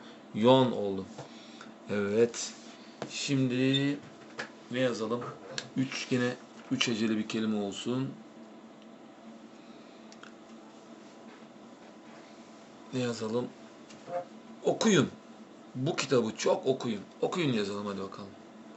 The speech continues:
Okuyun, üç heceli. Yazdınız, sıra bende. O, ku, yun. Yu-, yun.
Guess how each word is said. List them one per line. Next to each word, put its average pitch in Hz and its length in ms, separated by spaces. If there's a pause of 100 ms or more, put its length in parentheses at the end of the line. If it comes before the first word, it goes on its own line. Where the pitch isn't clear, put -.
(120)
Okuyun, 120 680
üç - 180
heceli. 98 280 (1120)
Yazdınız, 110 480
sıra 107 220
bende. 104 360 (160)
O, 120 720 (1600)
ku, 127 840 (1200)
yun. 131 1400 (280)
Yu-, 113 420
yun. 113 840